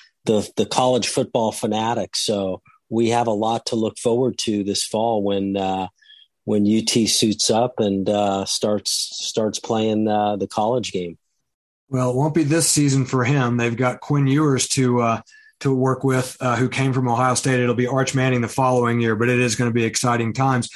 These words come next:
Speaker 2: And it's also exciting that we've got one of the really hot American players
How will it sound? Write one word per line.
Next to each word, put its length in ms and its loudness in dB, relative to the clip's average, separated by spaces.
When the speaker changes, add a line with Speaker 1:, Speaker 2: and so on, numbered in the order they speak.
Speaker 2:
And 120 2
it's 100 0
also 460 2
exciting 600 0
that 100 0
we've 200 0
got 260 2
one 200 2
of 140 2
the 220 0
really 320 2
hot 400 0
American 640 2
players 720 0